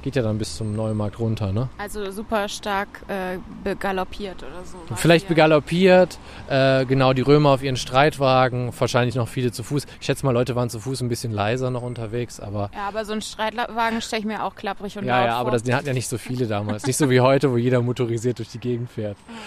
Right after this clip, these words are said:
Speaker 2: Ja.
Speaker 1: Äh, genau, und noch die eins da lang fährt. Ja, genau, also das ist vielleicht so, ohne jetzt besonders viele Zahlen dann noch zu nennen, das, was man so für, ich sag jetzt einfach Mittelalter bis Neuzeit über Weiden noch schnell sagen könnte,
Speaker 2: Mhm.
Speaker 1: äh, ohne die Leute jetzt zu sehr <laughs> zu langweilen.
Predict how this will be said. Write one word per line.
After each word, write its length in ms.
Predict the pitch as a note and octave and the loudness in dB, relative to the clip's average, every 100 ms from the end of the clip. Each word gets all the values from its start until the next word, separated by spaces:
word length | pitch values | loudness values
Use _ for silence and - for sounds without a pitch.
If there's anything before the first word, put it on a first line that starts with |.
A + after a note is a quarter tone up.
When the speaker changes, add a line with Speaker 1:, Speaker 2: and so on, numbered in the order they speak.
| - - | -14 -6
Speaker 2:
Ja. 280 | B2+ A#2+ A#2 | 0 2 2
Speaker 1:
Äh, 60 | |
genau, 260 | A2+ B2 A#2+ | 0 0 0
und 160 | D#3 C#3 | 0 0
noch 100 | B2 | 0
die 160 | C#3+ | -2
eins 300 | - B2 B2+ | -2 -2 -2
da 80 | A#2 | -2
lang 240 | G#2 G#2 | -2 -4
fährt. 180 | G#2+ G#2 - - - | -6 -8 -10 -20 -4
Ja, 220 | - C#3 C#3 | 4 6 6
genau, 300 | C3+ D3 D3 | 6 8 8
also 180 | C3 A#2+ | 6 6
das 200 | C#3+ G3 | 4 2
ist 120 | - | 0
vielleicht 240 | E3+ D#3 | 4 4
so, 240 | - D3+ D3+ | 4 4 6
ohne 180 | D3 D#3+ | 6 6
jetzt 160 | B2+ | 4
besonders 340 | - B2+ C#3 B2+ | 2 2 2 2
viele 220 | C#3+ C3+ | 2 0
Zahlen 420 | - B2 C3 D3 | 0 0 2 2
dann 80 | C3+ | 2
noch 140 | B2+ | 2
zu 160 | - B2 | 0 0
nennen, 320 | B2 B2 B2 - - - - - | 2 2 0 -6 -18 -20 -8 0
das, 180 | C#3 | 2
was 140 | E3 D3+ | 2 2
man 160 | D3+ | 2
so 340 | B2+ C3+ C#3 C3+ | 4 6 6 4
für, 600 | - - C3 C3+ B2+ B2 - - | -2 2 6 8 6 4 -4 -10
ich 80 | - | -2
sag 120 | D3+ | 0
jetzt 100 | F#3 | 2
einfach 220 | E3+ B2+ | 0 2
Mittelalter 580 | B2+ D#3+ - D3+ D#3+ D#3+ | 2 2 0 0 0 0
bis 220 | C#3 - | -2 -4
Neuzeit 440 | B2+ B2 - C#3 B2+ | -2 -2 0 -2 0
über 460 | A#2+ A#2 A2+ G#2+ | 0 2 2 0
Weiden 280 | A2+ A#2 B2 | 0 2 0
noch 120 | A#2 | -2
schnell 260 | - A#2+ A2 | -2 -2 0
sagen 280 | A#2 C3 A2+ | 0 -2 -2
könnte, 360 | G#2 G2 A2 B2 - | -4 -4 -6 -8 -14
Speaker 2:
Mhm. 580 | A#3 A3 G#3+ A3 - | -14 -14 -16 -18 -12
Speaker 1:
äh, 100 | C3+ A2+ | -6 -4
ohne 220 | A#2+ A#2+ | -2 -2
die 60 | A2+ | -2
Leute 200 | A2+ B2 | -2 0
jetzt 240 | A2+ - | -4 -4
zu 120 | - | -4
sehr 160 | A#2+ B2 | 4 4
<laughs> 20 | |
zu 160 | - - F#2 | 4 -2 -2
langweilen. 600 | C3+ B2+ - C3 - F#2+ | 0 0 -2 -4 -6 -8